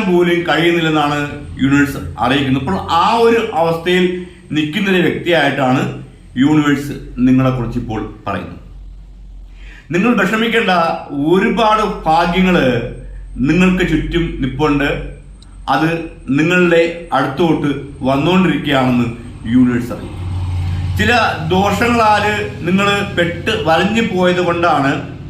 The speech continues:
ഇത്രയും തടസ്സങ്ങളും ഇത്രയും ബുദ്ധിമുട്ടുകളും നിങ്ങൾക്ക് ഇന്ന് വരെ അനുഭവിക്കേണ്ടി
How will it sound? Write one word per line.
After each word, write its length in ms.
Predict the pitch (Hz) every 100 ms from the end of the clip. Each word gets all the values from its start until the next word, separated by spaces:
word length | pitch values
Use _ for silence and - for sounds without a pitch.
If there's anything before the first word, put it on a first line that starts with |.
| - - - - - 156
ഇത്രയും 420 | 151 214 214 208 180
തടസ്സങ്ങളും 600 | 160 175 170 202 190 180 180 - -
ഇത്രയും 480 | 131 190 208 208 196 143
ബുദ്ധിമുട്ടുകളും 720 | 143 - 226 196 180 175 170 165 - - - 151
നിങ്ങൾക്ക് 380 | 165 165 165 160 156 -
ഇന്ന് 200 | 156 185 175
വരെ 200 | 147 143 139 - - 135
അനുഭവിക്കേണ്ടി 680 | 151 160 156 139 135 120